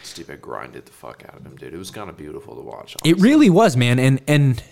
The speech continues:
Speaker 2: <laughs> we were laughing because Herb kept telling him to get busy or whatever. And,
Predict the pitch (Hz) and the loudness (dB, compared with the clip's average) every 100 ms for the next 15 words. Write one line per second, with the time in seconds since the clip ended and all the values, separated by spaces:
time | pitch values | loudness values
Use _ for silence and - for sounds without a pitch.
0 | - - - 160 180 165 139 165 170 139 | -2 0 2 0 2 4 4 2 0 0
1 | 123 117 - 156 156 127 139 - - 135 | 0 -2 0 0 0 0 -4 -4 -2 0
2 | 135 117 104 104 92 117 147 117 90 85 | 2 2 0 -2 -2 0 2 0 -2 -6
3 | 87 85 | -6 -8